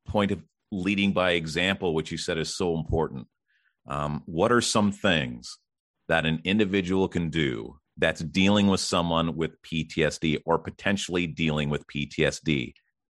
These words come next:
that they can lead by example to where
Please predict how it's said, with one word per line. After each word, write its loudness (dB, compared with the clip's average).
that 0
they 2
can 2
lead 2
by 4
example -2
to -2
where 2